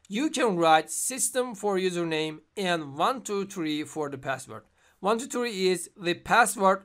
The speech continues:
that we assign while we are installing the database. If you wrote another password, you need to write that. But for now, we all write H R in connection name, username,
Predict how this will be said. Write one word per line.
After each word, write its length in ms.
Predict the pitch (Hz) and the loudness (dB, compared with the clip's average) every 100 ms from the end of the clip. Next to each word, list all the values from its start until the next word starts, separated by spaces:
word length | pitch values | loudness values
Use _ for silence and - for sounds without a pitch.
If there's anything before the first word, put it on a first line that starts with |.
| - | -6
that 220 | 160 160 | -4 -4
we 180 | 185 190 | -4 -2
assign 680 | 170 - 175 190 226 214 165 | -2 0 2 4 2 -2 0
while 360 | 196 226 269 | 4 6 4
we 200 | 277 254 | -2 -2
are 180 | 196 180 | 2 2
installing 540 | 170 165 127 156 156 | 2 -4 -4 -4 -4
the 100 | 143 | -6
database. 540 | 135 123 110 110 - - _ _ _ _ - | -8 -8 -12 -18 -20 -20 _ _ _ _ -14
If 140 | 196 | -6
you 80 | 240 | 0
wrote 340 | 185 156 151 | 4 4 4
another 340 | 165 170 226 285 | -2 2 2 0
password, 600 | 190 156 - 139 135 139 _ _ _ | 0 -2 -2 -6 -8 -8 _ _ _
you 160 | 147 208 | -2 -2
need 160 | 226 | -2
to 100 | 190 | -4
write 400 | 156 156 127 - | 0 2 0 -6
that. 200 | - - _ _ _ _ _ _ | -20 -20 _ _ _ _ _ _
But 140 | 170 131 | -8 0
for 240 | 247 254 | 4 6
now, 320 | 190 160 165 - _ _ _ | 6 6 4 0 _ _ _
we 260 | 233 269 247 | 0 0 0
all 320 | 226 208 202 | 0 2 2
write 440 | 175 175 165 170 - _ | 4 4 4 2 -4 _
H 320 | 220 240 - - | 4 4 4 -6
R 420 | 170 160 156 156 - | 0 2 2 0 -6
in 400 | - 175 165 160 151 | -6 -4 -4 -6 -8
connection 640 | 156 151 165 156 175 165 | -10 -2 -2 -2 -6 -4
name, 360 | 165 160 165 | -2 -2 -4
username, 720 | 139 160 175 185 175 170 175 | -4 -2 -2 -2 0 0 -2